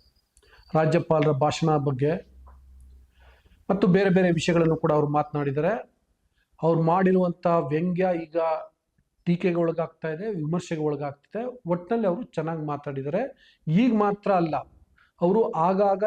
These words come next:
ಈ ರೀತಿ ಮಾತಾಡ್ತಿರ್ತಾರೆ, ಸುದ್ದಿ ಮಾಡ್ತಿರ್ತಾರೆ, ಸದ್ದು ಮಾಡ್ತಿರ್ತಾರೆ, ಕೆಲವೊಮ್ಮೆ ವಿವಾದನೂ ಕೂಡ ಮಾಡ್ತಿರ್ತಾರೆ. So ಈ ಹಿನ್ನೆಲೆಯಲ್ಲಿ ಪ್ರದೀಪ್ ಈಶ್ವರ್ ಯಾಕಿಂಗೆ,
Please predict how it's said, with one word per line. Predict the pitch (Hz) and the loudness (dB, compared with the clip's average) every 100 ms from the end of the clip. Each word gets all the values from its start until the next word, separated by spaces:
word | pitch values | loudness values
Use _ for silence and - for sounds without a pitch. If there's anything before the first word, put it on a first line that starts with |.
| 196 | -2
ಈ | 170 | -2
ರೀತಿ | 180 175 180 | -6 -6 -6
ಮಾತಾಡ್ತಿರ್ತಾರೆ, | 151 170 - 175 170 156 165 175 214 - _ _ _ | -6 -8 -4 -4 -4 -6 -4 -6 -6 -14 _ _ _
ಸುದ್ದಿ | 165 147 180 | -6 0 0
ಮಾಡ್ತಿರ್ತಾರೆ, | 175 170 - 165 170 180 196 - | 2 0 -4 -6 -6 -4 -6 -8
ಸದ್ದು | - 156 165 | -4 -2 0
ಮಾಡ್ತಿರ್ತಾರೆ, | 175 170 175 160 170 190 233 - _ _ _ _ _ | 0 -2 -6 -8 -6 -6 -8 -16 _ _ _ _ _
ಕೆಲವೊಮ್ಮೆ | - 175 170 175 185 | -2 0 2 0 -2
ವಿವಾದನೂ | 147 165 170 165 165 | 0 0 0 -2 -6
ಕೂಡ | - 156 | -2 -2
ಮಾಡ್ತಿರ್ತಾರೆ. | 185 147 147 151 127 123 - _ _ _ _ _ _ _ _ _ - | 0 -2 -6 -8 -8 -10 -10 _ _ _ _ _ _ _ _ _ -4
So | 156 | -2
ಈ | 123 196 220 | 0 2 2
ಹಿನ್ನೆಲೆಯಲ್ಲಿ | 185 160 151 143 123 143 269 - _ _ _ _ _ _ _ _ _ | 2 -2 -6 -14 -10 -8 -8 -12 _ _ _ _ _ _ _ _ _
ಪ್ರದೀಪ್ | 190 196 302 - 220 | 0 2 0 0 -2
ಈಶ್ವರ್ | 220 - 220 247 196 | -2 -2 0 0 2
ಯಾಕಿಂಗೆ, | 160 180 175 170 156 127 117 | 2 0 -2 -4 -4 -8 -12